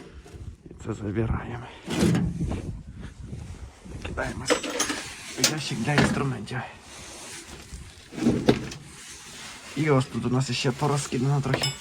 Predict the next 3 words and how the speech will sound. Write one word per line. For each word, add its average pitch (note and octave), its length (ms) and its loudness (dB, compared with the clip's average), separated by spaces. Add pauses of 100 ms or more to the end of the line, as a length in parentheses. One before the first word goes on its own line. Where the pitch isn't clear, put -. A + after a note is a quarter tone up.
(800)
всякого, C3+ 560 6 (2250)
що - 220 4
пооставалося C#3 840 8